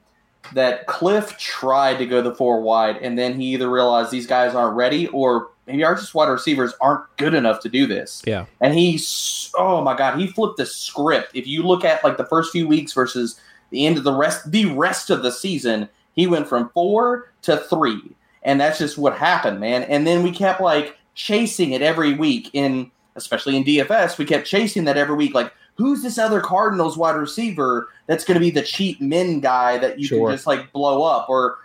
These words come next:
Speaker 1: is gonna be the buy guy in Dynasty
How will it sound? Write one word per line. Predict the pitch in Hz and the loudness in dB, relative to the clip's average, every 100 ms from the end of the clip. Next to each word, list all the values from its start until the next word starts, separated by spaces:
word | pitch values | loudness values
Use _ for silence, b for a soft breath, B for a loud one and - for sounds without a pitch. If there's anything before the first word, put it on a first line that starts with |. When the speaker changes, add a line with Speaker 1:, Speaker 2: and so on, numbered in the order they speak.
| B - | B -8
Speaker 1:
is | 156 | -4
gonna | 165 165 | 0 0
be | 151 | 0
the | 147 135 | 0 0
buy | 143 147 147 143 | 0 2 2 0
guy | 139 135 131 | 0 0 0
in | 127 | -2
Dynasty | 120 175 196 139 - 123 120 117 | -2 0 0 -4 -8 -8 -8 -8